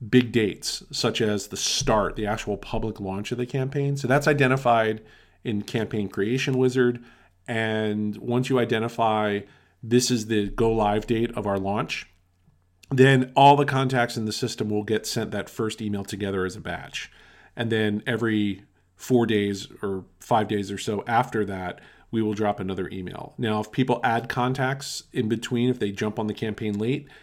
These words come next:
then their contacts that they submit will get the next email in the sequence. It's, it's pretty simple. So, um, that is really our advice in terms of running a rollout. Now, um, we just published a great blog post,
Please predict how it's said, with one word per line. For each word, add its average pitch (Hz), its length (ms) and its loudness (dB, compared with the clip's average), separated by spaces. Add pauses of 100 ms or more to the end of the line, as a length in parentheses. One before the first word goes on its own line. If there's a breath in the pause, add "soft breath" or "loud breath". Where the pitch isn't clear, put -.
(140 loud breath)
then 120 380 4
their 113 260 4
contacts 123 540 -2
that 120 100 -10
they 120 80 -2
submit 117 320 -4
will 110 120 -4
get 110 200 0
the 104 80 -2
next 101 280 -4
email 101 320 -4 (200)
in 107 140 -4
the 98 60 -4
sequence. - 460 -8
It's, 107 160 -8
it's 98 300 -8
pretty 107 380 -6
simple. - 420 -10
So, 117 500 -2 (440 loud breath)
um, 117 580 0 (220)
that 147 320 4
is 180 160 0
really 147 440 2
our 139 480 4
advice 117 520 -2
in 110 80 -6
terms 113 320 -4
of 104 160 -2
running 117 380 0
a 120 140 0
rollout. 110 480 -2
Now, 113 380 0 (400 loud breath)
um, 113 180 2
we 120 100 2
just 160 240 2
published 143 400 2
a 110 60 -2
great 117 320 0
blog 117 320 -2
post, 92 460 -8